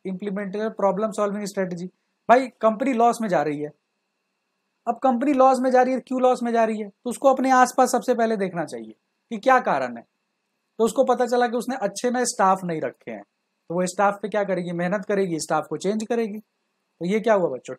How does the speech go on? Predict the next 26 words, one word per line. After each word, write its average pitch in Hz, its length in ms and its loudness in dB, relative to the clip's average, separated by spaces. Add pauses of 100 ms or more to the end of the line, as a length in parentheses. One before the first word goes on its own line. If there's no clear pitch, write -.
टर्न 226 360 2
अराउंड, 127 340 -4
अपने 214 260 -8 (100)
आसपास 214 420 0
देखिए 202 340 -4
क्या 190 220 -4
कमी 135 300 -10
है। 117 120 -18 (2750)
विजन, 240 500 4 (220)
आप 202 160 6
फ्यूचर 226 360 4
में 240 120 0
अपने 240 240 0
आप 233 160 0
को 254 120 -2
कहाँ 226 260 2
देख 220 220 0
पा 220 120 4
रहे 220 100 0
हो, 220 60 0
ये 214 140 -2
आपका 208 260 0
विजन 208 320 -2
होता 202 280 0
है। 190 100 -2 (2000)
देखो 196 240 0